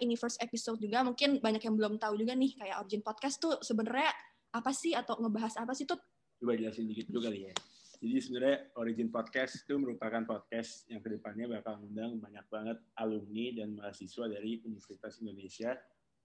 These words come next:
Speaker 2: untuk sharing about their business and experience.
Speaker 1: Widih, keren banget nih. Jadi bakalan ada episode-episode selanjutnya ya pastinya ya. Nah, jadi, eh, kita di sini juga udah ngebawa topik yang menarik banget nih, Tut.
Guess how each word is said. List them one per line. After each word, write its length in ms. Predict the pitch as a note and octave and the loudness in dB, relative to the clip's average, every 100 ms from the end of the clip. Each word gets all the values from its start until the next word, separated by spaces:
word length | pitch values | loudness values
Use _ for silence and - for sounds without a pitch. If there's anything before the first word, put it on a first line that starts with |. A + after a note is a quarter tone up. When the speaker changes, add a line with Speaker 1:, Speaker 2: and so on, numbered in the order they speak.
| A2+ | -10
Speaker 2:
untuk 240 | A2 A2 | -6 -6
sharing 480 | - A2 A#2 B2+ A#2 | -4 -2 -2 -2 -2
about 240 | G#2+ A2+ | 0 0
their 160 | A2+ G#2 G#2+ | -4 -8 -8
business 320 | G#2 A#2+ A2+ A2 | -4 -4 -4 -6
and 160 | G#2 G#2+ | -6 -6
experience. 800 | A#2 - - A2 G#2 F#2 F2 - - - - _ | -4 -2 -2 -2 -6 -16 -20 -20 -20 -20 -20 _
Speaker 1:
Widih, 560 | A#3+ A3 G3+ F#3 F#3+ | 0 0 0 -2 -6
keren 240 | G3 G3 G3+ | -4 -4 0
banget 200 | G#3 A3 | 0 2
nih. 120 | A3 | 2
Jadi 80 | A#3+ A#3+ | 2 2
bakalan 280 | A3 G#3 G#3 | 2 0 0
ada 160 | G#3 | -4
episode-episode 560 | G3 G3+ A3 G3+ - G#3 | -4 -6 -6 -8 -6 -4
selanjutnya 880 | G#3 G3+ G3+ - _ _ _ G3+ A3 | -2 -2 -2 -6 _ _ _ -2 0
ya 160 | G3 | 2
pastinya 280 | G3+ - G3+ F#3+ | -2 -2 0 4
ya. 160 | F3 F3+ - - _ - _ _ | 4 2 0 -12 _ -20 _ _
Nah, 160 | A3 G#3+ - - _ _ _ _ - _ A#3 | 6 8 4 -10 _ _ _ _ -20 _ 4
jadi, 480 | A#3 A3 A#3+ D4 - | 6 6 6 6 8
eh, 400 | A3+ A3+ A3 A3+ | 8 10 8 6
kita 240 | A#3 A#3+ C4+ | 0 2 2
di 80 | C4+ | 4
sini 160 | C4 | 2
juga 240 | A#3+ A3 - | 4 2 2
udah 320 | G#3+ A3 A3 A3 | 2 2 2 0
ngebawa 480 | G#3 G#3 G#3 G#3+ - - - - | 0 0 4 4 2 -6 -20 -8
topik 320 | - A#3 B3 B3+ | -4 0 2 4
yang 80 | |
menarik 320 | B3 A#3+ A#3 A3+ | 4 4 4 4
banget 240 | B3 C4 | 4 4
nih, 80 | C4 | 4
Tut. 160 | C4 | 2